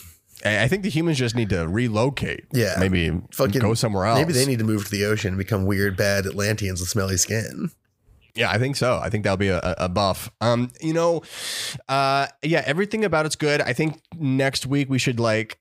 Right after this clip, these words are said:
Speaker 1: you know, I think we should play some co-op together
Speaker 2: I
Speaker 1: and then
Speaker 2: have,
Speaker 1: next week
Speaker 2: I have a lot
Speaker 1: talk
Speaker 2: more
Speaker 1: about
Speaker 2: time.
Speaker 1: that
Speaker 2: I think
Speaker 1: more.
Speaker 2: both of us have a lot more time,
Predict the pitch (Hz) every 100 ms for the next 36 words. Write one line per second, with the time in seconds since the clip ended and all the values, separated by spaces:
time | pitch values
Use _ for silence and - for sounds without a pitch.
0 | - 131 117 104 98 - 110 202 220 -
1 | 101 - 120 117 107 117 104 98 98 98
2 | 95 90 139 147 117 95 - 98 92 92
3 | - 139 147 143 127 127 131 131 - 110
4 | 190 - 87 82 82 82 113 110 107 107
5 | 104 104